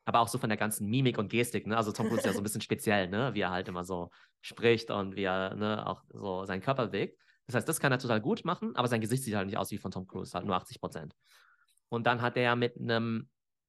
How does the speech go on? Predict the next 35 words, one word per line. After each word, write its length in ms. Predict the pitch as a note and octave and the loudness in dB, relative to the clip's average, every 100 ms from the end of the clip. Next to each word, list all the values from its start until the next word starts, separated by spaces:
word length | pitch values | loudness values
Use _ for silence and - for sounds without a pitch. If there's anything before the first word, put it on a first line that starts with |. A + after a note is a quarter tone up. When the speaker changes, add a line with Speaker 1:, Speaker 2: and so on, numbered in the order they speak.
| - | -2
Speaker 1:
A-I-Typen 960 | A#2+ G#2+ C3+ F#3 - _ - D#3+ G3 F#3+ | 0 2 2 0 -6 _ -8 -6 -6 -6
zusammengearbeitet, 800 | C#3 D3 E3 D#3+ E3 E3 G#3 - _ _ - | -4 -2 0 0 0 -2 -6 -10 _ _ -4
der 120 | A2+ | 0
halt 120 | A2+ | 0
einfach 440 | A2 A2 B2 A#2 - _ _ _ _ _ _ _ _ _ | 0 -2 0 0 -2 _ _ _ _ _ _ _ _ _
total 320 | - A2+ B2+ C3+ | -10 2 2 2
viele, 360 | C3 B2 A#2+ | 0 2 4
weiß 140 | G#2 A2 | 2 -2
nicht, 200 | G#2+ - | -8 -2
Tausende 400 | A#2+ C3 B2+ B2+ | 2 2 2 0
von 160 | A2+ | 0
Tom 160 | A#2+ G#2+ | -2 -4
Cruise 320 | - B2 B2+ | -2 -4 0
Bildern 340 | B2 B2+ B2+ | 2 4 4
und 140 | A2 G2+ | 2 -2
Videosequenzen 840 | C3 C#3 C#3 - B2+ C3 C3+ C3 | 0 0 0 -4 -4 -2 -4 -2
halt 140 | A2+ G#2+ | -2 -2
in 80 | |
sein 160 | G#2+ G2 | -2 0
Modell 260 | G2+ A2+ D3+ | 2 4 4
reingebaut 480 | G#2 G2+ E2 F2+ | 2 -2 0 -2
hat, 180 | D#3 G#3 - _ _ - | -2 -4 -6 _ _ -8
um 120 | A2 | -2
halt 140 | A2 | -2
quasi 320 | - A2 A2+ A2 | 2 0 2 0
dann 300 | G2+ G#2 - _ _ - | 0 0 -6 _ _ -14
die 60 | |
Gesichtsausdrücke 680 | A2 A2+ C#3+ - A2+ A#2+ C#3 | -4 -2 0 0 0 0 -2
vom 440 | C3+ A#2 G#2+ G#2+ - | 0 0 0 -4 -4
echten, 340 | C3 D#3 A#2 - | -4 -2 -8 -4
also 140 | F#2+ | -6
vom 140 | - | -4
echten 200 | - C3+ | -6 -4
Tom 160 | C3 G2 | -4 -4
Cruise 340 | - B2+ F#3+ | -2 -2 -4